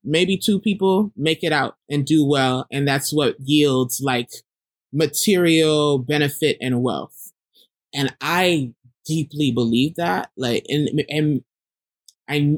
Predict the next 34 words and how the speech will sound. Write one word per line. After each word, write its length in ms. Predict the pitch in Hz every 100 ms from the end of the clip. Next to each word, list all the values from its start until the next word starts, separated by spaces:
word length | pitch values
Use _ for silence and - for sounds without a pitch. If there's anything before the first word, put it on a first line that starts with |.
| -
I 80 | 147
felt 260 | - 180 147
like 160 | 139 -
that 260 | 135 135
was 200 | 143 135
so 680 | - - - 185 175 180 -
integral 460 | 151 147 160 156 147
to 140 | 160
my 160 | 139 131
survival 680 | 135 123 127 156 165 180 147
that 300 | 135 127 - - _ _ _ _ _ _
I 80 | 139
pushed 420 | - - 202 -
myself 440 | 170 156 - 151 131
so 240 | - 156
hard 320 | 139 123 123 - _ _ _ _ _
didn't 300 | 135 170 175
ask 220 | - 156 -
for 100 | 123
help 260 | 147 143
as 160 | 127 123
well, 340 | 123 120 127 -
because 460 | 135 131 120 - - _ _ _ _ _
when 280 | 131 147 151
can 160 | 170
a 80 | 143
Black 260 | 127 127 131
woman 160 | 123
ask 260 | - 120 -
for 120 | 117
help? 260 | 131 90 - _
<laughs> 80 |
It 180 | - 175
was, 240 | 135 -